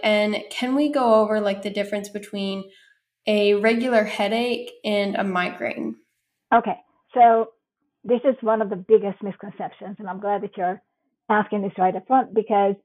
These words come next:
Speaker 2: migraine doesn't even need to have a headache. So when we are looking at migraine, uh,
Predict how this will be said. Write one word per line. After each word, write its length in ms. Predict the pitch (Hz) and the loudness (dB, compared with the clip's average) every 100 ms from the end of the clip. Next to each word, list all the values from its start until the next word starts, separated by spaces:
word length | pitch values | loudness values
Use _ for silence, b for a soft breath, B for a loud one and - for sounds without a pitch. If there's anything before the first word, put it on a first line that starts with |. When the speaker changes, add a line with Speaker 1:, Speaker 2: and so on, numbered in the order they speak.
| _ _ _ _ - | _ _ _ _ -2
Speaker 2:
migraine 640 | 240 311 240 208 196 214 - _ _ - | 0 4 2 2 -2 -8 -10 _ _ -6
doesn't 260 | 240 254 | -2 -2
even 220 | 208 180 175 | -2 -4 -6
need 160 | 202 - | -8 -8
to 60 | |
have 120 | 180 | -10
a 40 | 180 | -10
headache. 360 | 175 226 208 _ _ _ _ _ _ _ - | -12 -12 -16 _ _ _ _ _ _ _ 4
So 440 | 208 196 196 - | 6 8 4 2
when 220 | 220 233 214 | 2 2 4
we 120 | 226 | 6
are 60 | |
looking 320 | 220 254 285 254 | 6 6 4 2
at 140 | 240 | 2
migraine, 560 | 226 233 233 - 226 226 _ _ - | 0 0 -4 -6 -8 -10 _ _ -2
uh, 440 | 202 190 185 185 | 2 4 2 0